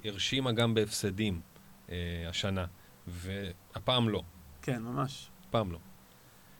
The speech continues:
Speaker 1: אז,
Speaker 2: ממש.
Speaker 1: אה, כן, אז, אז צ'לסי באמת, אה, יותם מידלסון שואל על החלק ההגנתי דווקא, שאלה שבטח מעניינת, אה, את רובנו, צ'ילואל, זומה או רי-,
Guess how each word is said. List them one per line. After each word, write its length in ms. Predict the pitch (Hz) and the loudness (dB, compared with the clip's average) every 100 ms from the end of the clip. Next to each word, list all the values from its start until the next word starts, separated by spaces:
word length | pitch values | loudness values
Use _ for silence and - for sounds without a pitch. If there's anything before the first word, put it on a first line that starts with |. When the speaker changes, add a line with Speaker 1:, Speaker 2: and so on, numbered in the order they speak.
| - - | -20 -6
Speaker 1:
אז, 140 | - | -2
Speaker 2:
ממש. 160 | 123 87 | -2 -2
Speaker 1:
אה, 640 | 90 87 87 87 87 87 85 | 0 2 0 0 0 -2 -2
כן, 200 | - 92 - | 0 0 0
אז, 420 | 98 101 92 - - | -4 -2 -4 -6 -6
אז 180 | 104 - | -4 2
צ'לסי 360 | 165 170 160 | 4 6 4
באמת, 420 | 135 139 170 165 - - | 4 4 4 4 -4 -4
אה, 60 | 113 107 107 107 104 - - - - | 0 2 2 2 -2 -6 -18 -20 -8
יותם 280 | 98 95 147 | -4 4 6
מידלסון 640 | 160 165 156 - 165 147 131 - | 8 8 6 6 8 8 4 -4
שואל 380 | - 107 120 123 | -4 4 4 4
על 100 | 101 | 2
החלק 320 | 98 123 117 | 2 2 2
ההגנתי 480 | 107 98 95 92 139 | 2 2 0 0 2
דווקא, 420 | 147 143 147 143 | 2 0 -4 -4
שאלה 280 | 135 92 101 | -4 -4 -4
שבטח 520 | 98 95 95 95 - - | -6 -6 -8 -10 -12 -10
מעניינת, 520 | 87 101 110 107 101 | -4 -2 0 0 0
אה, 140 | 90 | 0
את 120 | 87 92 | 0 -2
רובנו, 440 | 95 135 151 131 | 2 4 6 4
צ'ילואל, 420 | - 143 131 117 | 4 0 2 0
זומה 300 | 107 127 123 | 0 0 2
או 220 | 107 98 | 2 0
רי-, 180 | 107 117 | 0 0